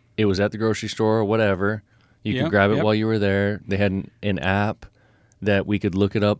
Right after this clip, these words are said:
Speaker 1: beforehand to
Speaker 2: So
Speaker 1: see
Speaker 2: do
Speaker 1: if
Speaker 2: they
Speaker 1: it was
Speaker 2: just
Speaker 1: in
Speaker 2: spit out
Speaker 1: stock.
Speaker 2: D V Ds then? Is that what it
Speaker 1: Yeah.
Speaker 2: did?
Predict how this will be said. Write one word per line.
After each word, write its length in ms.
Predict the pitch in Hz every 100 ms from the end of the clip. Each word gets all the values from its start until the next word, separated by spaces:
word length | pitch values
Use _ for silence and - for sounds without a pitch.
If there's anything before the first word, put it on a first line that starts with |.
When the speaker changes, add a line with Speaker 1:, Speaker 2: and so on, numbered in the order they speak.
| 92
Speaker 1:
beforehand 800 | 95 - 101 104 107 107 113 113
to 100 | 85
Speaker 2:
So 120 | 143
Speaker 1:
see 100 | 135
Speaker 2:
do 60 | 139
Speaker 1:
if 40 |
Speaker 2:
they 20 | 143
Speaker 1:
it 100 | 135
was 80 |
Speaker 2:
just 100 | 110
Speaker 1:
in 60 | 104
Speaker 2:
spit 120 | 95 104
out 140 | 98 110
Speaker 1:
stock. 40 |
Speaker 2:
D 60 | 135
V 120 | 127
Ds 280 | 113 147 160
then? 240 | 175 170
Is 140 | 113
that 100 | 120 135
what 100 | 135
it 60 |
Speaker 1:
Yeah. 140 | 95
Speaker 2:
did? 100 | 113